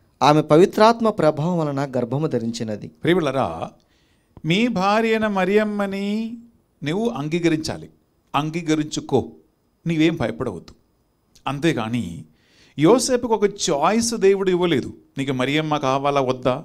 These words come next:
Speaker 2: ఆమె కడుపుతో ఉంది, వేరే ఏమైనా ఆమె కంటే బెటర్ చాయిస్ కావాలా?" అని దేవుడు యోసేపు గారికి చాయిస్ ఇవ్వలేదండి ప్రియబిడ్డలారా. చూడు, ఇది నంబర్ వన్. నంబర్ టూ ప్రియబిడ్డలారా,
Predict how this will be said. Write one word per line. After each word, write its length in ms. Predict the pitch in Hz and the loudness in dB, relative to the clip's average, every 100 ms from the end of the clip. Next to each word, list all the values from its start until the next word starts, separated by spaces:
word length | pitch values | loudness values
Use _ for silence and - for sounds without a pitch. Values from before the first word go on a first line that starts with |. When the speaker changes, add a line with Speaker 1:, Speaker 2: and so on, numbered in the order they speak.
| - | -6
Speaker 2:
ఆమె 180 | 117 123 | -2 -2
కడుపుతో 500 | 120 117 135 135 135 | 0 0 -2 0 0
ఉంది, 340 | 127 127 123 - _ | 0 -2 -6 -8 _
వేరే 360 | - 117 131 135 | -6 -2 0 0
ఏమైనా 320 | 131 131 120 - _ _ _ _ _ _ _ _ _ _ - | 2 0 -2 -8 _ _ _ _ _ _ _ _ _ _ -8
ఆమె 220 | 123 143 | -4 -2
కంటే 280 | 143 135 131 | -2 -2 -2
బెటర్ 340 | 120 - 147 143 | -4 -6 -2 0
చాయిస్ 260 | 131 - | 0 -2
కావాలా?" 540 | - 160 139 151 123 - - - - | -2 -2 0 -2 -2 -8 -16 -8 0
అని 120 | 202 | 0
దేవుడు 720 | - 147 - 233 196 196 - - - - - | 2 2 4 4 4 2 0 -10 -20 -20 -8
యోసేపు 460 | 220 240 254 240 208 | 0 2 2 -2 0
గారికి 400 | 214 208 220 233 | -2 -2 -4 -2
చాయిస్ 300 | 196 226 233 | -2 -2 -2
ఇవ్వలేదండి 420 | 196 196 165 131 110 | 0 0 0 -2 -4
ప్రియబిడ్డలారా. 480 | 101 87 - - - _ _ _ _ _ _ _ - 160 | -6 -10 -14 -20 -20 _ _ _ _ _ _ _ -4 0
చూడు, 220 | 180 208 _ _ _ _ _ _ _ _ _ _ _ _ - | 0 -4 _ _ _ _ _ _ _ _ _ _ _ _ -6
ఇది 420 | 180 135 214 240 - | -2 -2 -4 -6 -6
నంబర్ 220 | 131 113 | -4 -4
వన్. 160 | 78 - _ _ _ _ _ _ _ _ _ _ _ _ 170 | -6 -14 _ _ _ _ _ _ _ _ _ _ _ _ 2
నంబర్ 240 | 240 285 | 2 2
టూ 80 | 247 | 2
ప్రియబిడ్డలారా, 680 | 202 170 135 120 107 85 | 2 2 0 -2 -2 -6